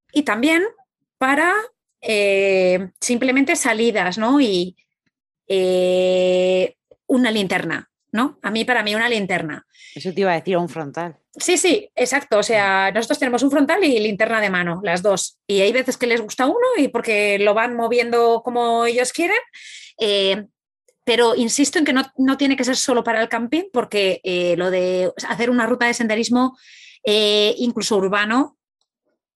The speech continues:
Speaker 1: em, de noche, ¿no? O, entonces, la idea de llevar el,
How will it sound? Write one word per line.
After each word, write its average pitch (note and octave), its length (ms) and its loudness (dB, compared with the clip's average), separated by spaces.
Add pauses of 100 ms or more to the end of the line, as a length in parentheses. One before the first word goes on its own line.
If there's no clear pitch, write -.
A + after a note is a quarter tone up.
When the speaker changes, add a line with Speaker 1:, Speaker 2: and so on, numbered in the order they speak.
(240)
Speaker 1:
em, E3+ 800 -2
de F3 100 -4
noche, F3+ 360 -6
¿no? G3+ 240 -8 (140)
O, F3+ 500 -2
entonces, G3 500 -4 (120)
la F3+ 200 -2
idea F#3+ 360 0
de B3 220 2
llevar F#3+ 300 4
el, G#3 560 2